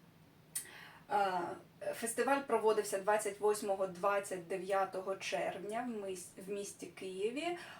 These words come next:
Е, хто місцевий, ті знають, є такий, е,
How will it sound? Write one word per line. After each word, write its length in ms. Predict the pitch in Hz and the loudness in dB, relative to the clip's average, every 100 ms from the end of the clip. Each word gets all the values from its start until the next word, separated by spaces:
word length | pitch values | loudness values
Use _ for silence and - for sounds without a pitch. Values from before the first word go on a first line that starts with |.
| - - | -8 2
Е, 420 | 190 185 180 180 175 - 180 - - - - - | 2 4 0 0 -2 -4 -6 -10 -10 -12 -12 -12
хто 260 | - - 208 | -12 -6 -4
місцевий, 580 | 202 190 - 220 202 185 | -4 -6 -2 0 0 -4
ті 180 | - | -4
знають, 420 | 180 - 277 320 - | -6 -2 2 2 0
є 200 | 196 190 | -4 -4
такий, 480 | 185 185 190 180 175 | -4 -8 -6 -6 -4
е, 320 | 190 185 175 | -2 -2 -2